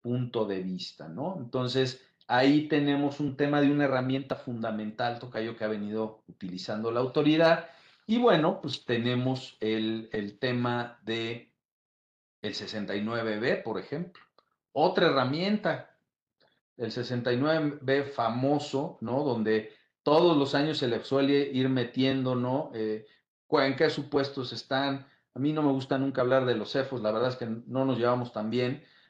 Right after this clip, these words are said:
pero suelo advertir algunas complejidades que se dan en la aplicación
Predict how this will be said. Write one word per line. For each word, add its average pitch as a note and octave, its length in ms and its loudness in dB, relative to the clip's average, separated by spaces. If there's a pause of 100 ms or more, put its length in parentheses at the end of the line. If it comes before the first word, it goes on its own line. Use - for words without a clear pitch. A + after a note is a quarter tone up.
(100)
pero C#3+ 360 4
suelo A3+ 680 0 (160)
advertir C#3+ 1040 -2
algunas F#3 500 0
complejidades D3 1000 -4
que B2+ 100 -2
se A#2+ 160 -4
dan A#2+ 340 -2
en A2+ 140 -6
la G#2 60 0
aplicación G#2 680 -8